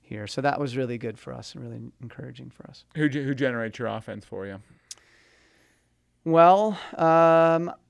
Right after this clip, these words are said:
Speaker 1: probably everybody, because right now we're generating a lot of our offense through our defense. So if we work really hard, and obviously there's our f-, forwards, and our forwards are scoring goals, and we're spreading that out, which is really,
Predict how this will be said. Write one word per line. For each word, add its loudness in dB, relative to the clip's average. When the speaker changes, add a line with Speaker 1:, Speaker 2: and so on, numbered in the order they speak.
Speaker 1:
probably 2
everybody, 0
because -4
right -2
now -2
we're -6
generating -4
a -8
lot 0
of 0
our 0
offense -8
through -8
our -8
defense. -16
So -10
if -14
we -2
work -4
really -6
hard, -8
and -6
obviously -4
there's -6
our -8
f-, -18
forwards, -6
and -10
our -8
forwards -2
are -8
scoring -8
goals, 0
and -4
we're -6
spreading 2
that -4
out, -6
which -12
is -12
really, -4